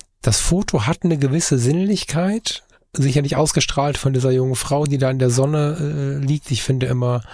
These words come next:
Sonne, geschlossene Augen, Stille ist sowas Sinnliches, äh, gar nicht sexuell betrachtet. Es gibt ja auch so eine andere Sinnlichkeit, Wahrnehmung, was mich immer so ein bisschen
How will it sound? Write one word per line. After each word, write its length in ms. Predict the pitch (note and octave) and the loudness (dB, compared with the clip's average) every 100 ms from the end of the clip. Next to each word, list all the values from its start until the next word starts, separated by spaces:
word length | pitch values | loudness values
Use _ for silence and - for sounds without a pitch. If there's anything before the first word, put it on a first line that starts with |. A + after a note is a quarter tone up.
| - - - _ _ _ _ _ - - - | -20 -20 -20 _ _ _ _ _ -18 -16 -16
Sonne, 880 | - - A#2+ A2+ C3 D#3+ D#3+ D#3+ D#3+ | -16 -2 0 2 2 2 0 0 0
geschlossene 600 | D#3 A#2+ C3+ B2 C3+ C3 C3 | -2 -2 0 0 0 -2 0
Augen, 560 | C3 C#3+ D3 C#3+ C#3 | 0 0 -2 -2 -2
Stille 520 | - - D3+ D3+ D#3 | -2 0 0 0 0
ist 320 | D3+ C#3 B2 - | 0 -2 -2 -2
sowas 320 | C#3+ B2+ - | 0 0 0
Sinnliches, 680 | D3 D3+ D3+ C#3 C#3+ - - | 0 0 -2 0 -2 -2 -4
äh, 100 | D3 C#3 C#3+ G2+ | -6 -6 -6 -2
gar 180 | B2+ D3 | 0 2
nicht 180 | D3 | 0
sexuell 420 | - C3+ - C#3 D#3 | 0 -2 0 0 0
betrachtet. 600 | D3+ - C#3+ - C3+ C3 | 0 0 0 0 -2 -2
Es 140 | - | -4
gibt 160 | B2+ C3+ | -4 -2
ja 60 | |
auch 80 | A2+ | -2
so 100 | - | -2
eine 80 | A#2 | -2
andere 240 | C3+ C3 | 0 2
Sinnlichkeit, 640 | B2 C#3+ C3+ A2+ - B2 B2 | 2 2 0 -2 -2 -2 0
Wahrnehmung, 680 | A#2 D3 C#3+ C3+ B2+ C3 B2 - - - - - - | 2 2 2 0 0 0 -4 -12 -14 -12 -14 -18 -2
was 160 | - C3+ | 0 2
mich 140 | B2 | 2
immer 160 | D3 C3 | 2 2
so 100 | C3 | 2
ein 80 | |
bisschen 520 | B2+ B2+ - C3 B2+ | 0 0 2 2 0